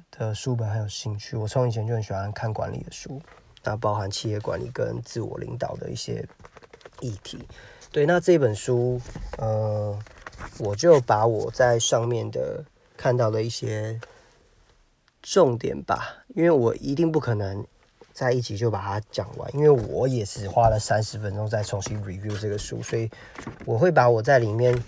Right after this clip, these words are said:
因为我会看，然后我会去做一个笔记，然后我也把我在里面看到的一些我觉得还不错的东西，就把它分享跟记录下来，因为我主要也是让自己希望之后回听的时候可以把这些东西记下来。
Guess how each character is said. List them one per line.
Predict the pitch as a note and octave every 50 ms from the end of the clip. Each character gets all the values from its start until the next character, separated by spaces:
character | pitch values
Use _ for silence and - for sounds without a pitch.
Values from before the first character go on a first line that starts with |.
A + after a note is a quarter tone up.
| - - -
因 | F3+
为 | G#3
我 | G#3 E3 B2+
会 | A#2 D3 D3
看， | C#3 - - - B2+ G#2 A2 A2+
然 | A2 G#2+
后 | A#2 C#3 C#3
我 | B2 A2 G2+
会 | B2+ B2 B2
去 | A#2 - - C3 B2 A#2 A2+ -
做 | - - C3+ A#2 A2+
一 | A2
个 | G#2+ A2+ A2+ A2+ B2 B2+
笔 | B2+ - A#2 G2+ G2+
记， | G2+ - - A#2+ G#2+ A#2+ - - - - - - - - -
然 | B2 B2+
后 | D3+
我 | D3 C#3
也 | C3+
把 | B2+ A2+ A2
我 | G#2+ A2+
在 | B2+ B2 A#2
里 | A2 A2+
面 | A#2 A#2 A#2
看 | A#2 - - A#2 A2+
到 | A#2 A2 G2+
的 | G#2+ A2
一 |
些 | G#2+ - A#2 A2+ G#2+ G#2 G#2+ A2 A2 - - - - _ _
我 | B2 A2+
觉 | G#2 A#2
得 | A#2+
还 | A#2+ A2+
不 | A2 A#2
错 | - - C3+ A#2+ G#2+ G#2
的 |
东 | G#2 G2+ G2+
西， | G2 - G#2 G2+ G#2 G#2+ - - - - - - - _
就 | - - C3+ A#2 G#2
把 | G2+ F#2 F#2+
它 | G#2+ - A2 G#2+
分 | - - A#2 A2 A#2
享 | A2+ - F#2 F#2+
跟 | G#2+ G2+ A2
记 | G#2+ A2+ A2 G#2
录 | G#2 G#2
下 | G2 - G2 F#2
来， | F2+ - -
因 | - C#3
为 | D3+ E3
我 | D#3+ C3 B2 A#2+
主 | A#2 - A#2+
要 | A2+ A#2
也 | A2+ G#2
是 | - - B2
让 | A#2+ A2+ A2+ A2
自 | - -
己 | A2+ G#2+ G2
希 | - - -
望 | A2 G#2+ G#2+ G#2
之 | - A#2
后 | G#2+ G#2+ A2 G#2 - - - - - - - -
回 | G#2 G#2 A2
听 | - - B2
的 | A#2+ A2
时 | G2 - -
候 | G2+ G2+
可 | G#2 - -
以 | G#2+ G#2
把 | - - -
这 | F#2+
些 | G2+ G#2+ G#2 G2+
东 | G#2 G2 G#2
西 | G2+ G#2 G#2 G#2+ -
记 | - - G#2+ G2+
下 | - - A2+ - - -
来。 | - -